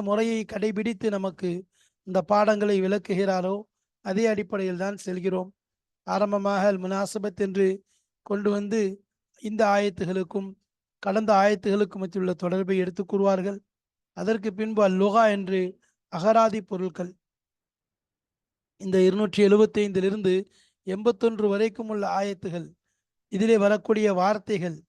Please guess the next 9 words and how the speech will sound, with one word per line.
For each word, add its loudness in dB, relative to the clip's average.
சில 0
வார்த்தைகள் -2
கடினமாக -4
இருக்கலாம், -4
சில 0
வார்த்தைகள் 0
கொஞ்சம் -8
இலகுவாக 2
இருக்கலாம், -4